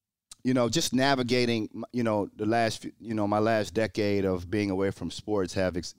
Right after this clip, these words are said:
essentially been exactly what you're talking about, is how do I maneuver or move into a new space where, you know, that's, that I'm, that really I'm starting over in many ways, right? Whether I'm choosing to go into broadcast journalism or,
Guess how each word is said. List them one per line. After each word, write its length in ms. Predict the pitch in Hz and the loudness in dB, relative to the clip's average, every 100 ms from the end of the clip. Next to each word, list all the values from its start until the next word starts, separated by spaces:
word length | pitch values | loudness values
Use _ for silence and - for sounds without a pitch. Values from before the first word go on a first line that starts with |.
| - - | -20 -8
essentially 520 | 87 - 123 - 101 | -4 -2 -2 0 -2
been 240 | 87 107 92 | 0 0 0
exactly 420 | 80 98 101 98 | -2 -2 0 -2
what 140 | 95 | -4
you're 80 | - | -6
talking 360 | - 101 92 87 | -2 -2 -2 -4
about, 280 | 82 85 | -2 0
is 100 | 82 | -2
how 300 | - 110 131 | 0 2 2
do 240 | 143 135 120 | 2 0 2
I 180 | 110 101 | 2 2
maneuver 600 | 95 101 120 104 92 90 | 0 0 0 0 -2 0
or 40 | |
move 260 | 92 117 107 | 0 0 0
into 240 | 92 110 | -4 -2
a 40 | |
new 180 | 92 98 | -2 -2
space 400 | 90 - 110 95 | -4 -2 -2 -2
where, 260 | 98 92 85 - - _ _ _ _ | -2 0 -2 -6 -20 _ _ _ _
you 100 | 104 | -4
know, 100 | 101 | 0
that's, 220 | 90 87 - | 0 -2 -8
that 180 | 80 101 | -2 0
I'm, 140 | 90 85 | 0 -2
that 200 | - 95 80 _ _ _ | -2 -2 -2 _ _ _
really 220 | 113 185 | 0 2
I'm 100 | 139 | 2
starting 440 | 101 - 117 98 90 | 0 0 2 2 0
over 360 | 92 80 76 - | -2 -4 -8 -4
in 180 | 92 | 0
many 220 | 90 90 82 | 0 0 -2
ways, 380 | 80 80 67 | -2 -2 -4
right? 200 | 80 80 | -4 -4
Whether 240 | - 131 135 | 0 0 0
I'm 100 | 113 | 0
choosing 560 | - 120 107 104 98 - - _ _ _ - | -2 -2 -2 -2 -2 -6 -16 _ _ _ -6
to 100 | 110 | -2
go 220 | 117 113 | 0 0
into 140 | 101 | 0
broadcast 540 | 85 113 110 - 104 87 | 0 0 0 0 0 0
journalism 720 | 98 101 95 95 90 98 95 | -2 0 0 0 0 -2 -2
or, 400 | 92 92 87 82 | -2 0 0 -2